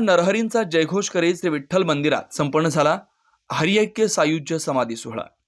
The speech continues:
सर्व शाखीय सोनार समाजाचे दैवत श्री संत नरहरी महाराज सोनार यांचा सातशे एकोणचाळीसावा हरिऐक्य सायुज्य समाधी सोहळा श्री विठ्ठल मंदिरात मोठ्या उत्साहात साजरा करण्यात आला.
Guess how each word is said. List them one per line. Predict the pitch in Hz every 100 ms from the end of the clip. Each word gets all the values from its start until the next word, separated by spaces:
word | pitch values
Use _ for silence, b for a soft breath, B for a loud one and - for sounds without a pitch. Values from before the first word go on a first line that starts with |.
| _ b b b b _ _ _ _ _ _ _ _ _ _ _ -
सर्व | 214 233
शाखीय | 247 233 - 247
सोनार | 240 208 208
समाजाचे | 208 202 190 190 202
दैवत | 165 160 180 175
श्री | 185
संत | 175 165 160 170
नरहरी | 151 143 185
महाराज | 214 175 175
सोनार | 170 156 147
यांचा | 147 139 151 151
सातशे | 156 135 - 160
एकोणचाळीसावा | 147 139 185 185 156 151 151 143 147
हरिऐक्य | 139 165 185 180 190
सायुज्य | 175 143 147 151
समाधी | 151 135 127 131
सोहळा | - 139 127 - B B B
श्री | 175
विठ्ठल | 165 160 202
मंदिरात | 196 160 151 156
मोठ्या | 160 131 156
उत्साहात | 127 - 135 131
साजरा | 131 120
करण्यात | 135 143 135
आला. | 120